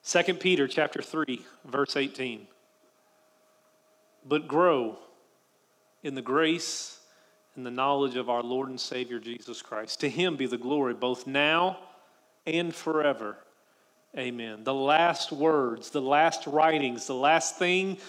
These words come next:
that Peter penned. I don't know how soon it was from him writing this last portion of his letter to him dying on the cross. But the last thing he wrote to encourage the people that he was writing to, not even knowing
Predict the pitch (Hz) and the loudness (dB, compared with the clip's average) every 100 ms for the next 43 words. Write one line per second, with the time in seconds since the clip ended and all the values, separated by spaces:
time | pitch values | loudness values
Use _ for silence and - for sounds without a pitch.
0 | - _ 139 135 - - 196 185 180 180 | -20 _ 2 2 -2 0 2 2 0 2
1 | 175 135 123 151 156 139 135 151 151 139 | 0 2 2 2 2 0 2 4 6 6
2 | - - - - - - - 202 202 180 | 2 -10 -16 -16 -6 -2 4 6 6 4
3 | 151 151 165 165 160 147 160 139 151 156 | 6 6 6 4 0 0 0 4 6 6
4 | 156 147 - 139 139 156 156 - - 165 | 4 2 0 2 6 6 4 -2 0 2
5 | 156 - 147 123 147 143 - - - - | 2 2 -2 2 2 2 0 -8 -20 -20
6 | _ _ _ 143 160 170 175 170 - - | _ _ _ 2 4 6 6 4 -2 -20
7 | _ - 151 147 160 147 151 156 160 156 | _ -2 0 2 0 2 4 6 4 2
8 | 151 147 - 156 139 120 - - - - | 0 -2 0 4 6 4 -2 -6 -10 -20
9 | _ _ _ 143 156 147 170 190 - 190 | _ _ _ -2 0 6 6 6 2 0
10 | 185 165 185 165 175 170 165 175 151 135 | 2 2 2 6 6 6 4 -2 -2 0
11 | - 185 190 185 175 185 190 170 156 147 | 2 4 4 2 -4 -2 -2 2 2 4
12 | 156 143 - 160 175 165 - 139 - - | 4 2 4 6 6 2 0 -2 -2 -10
13 | 165 180 220 240 214 190 185 233 220 170 | 2 6 6 6 4 2 6 6 8 4
14 | 165 | 2